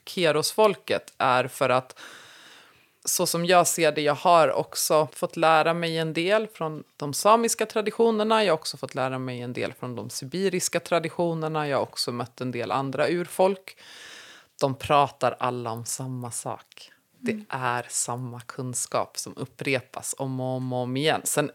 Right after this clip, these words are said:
Speaker 1: är det skillnad på just det här då med liksom kulturellt språk. Det är skillnaden. Men det är samma grundvisdom. Men det som är så unikt för Keros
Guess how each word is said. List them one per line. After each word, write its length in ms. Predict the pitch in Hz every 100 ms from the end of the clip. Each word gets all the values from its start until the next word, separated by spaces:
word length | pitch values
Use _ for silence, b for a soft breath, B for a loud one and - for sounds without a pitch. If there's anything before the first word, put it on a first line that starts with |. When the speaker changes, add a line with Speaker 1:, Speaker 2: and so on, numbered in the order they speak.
| -
Speaker 1:
är 180 | 160
det 140 | 160 165
skillnad 720 | - - 185 170 165 151 135 -
på 280 | 131 110 76 90
just 240 | 123 123 -
det 60 |
här 140 | 120 120
då 120 | 123
med 160 | 120 117
liksom 260 | 120 135
kulturellt 640 | 127 131 123 135 127 131 -
språk. 680 | - - 127 107 - - -
Det 360 | 147 147 120
är 40 | 107
skillnaden. 580 | - 113 110 92 107 - B B B B B B
Men 220 | 165 156
det 160 | 147 139
är 40 |
samma 440 | - - 151 139
grundvisdom. 920 | 135 139 160 151 139 147 139 - 185
Men 320 | 113 131 147 139
det 220 | 165 165
som 180 | - 101
är 140 | 143
så 140 | - -
unikt 520 | 147 160 180 151 -
för 100 | 139
Keros 640 | - 208 202 147 120 -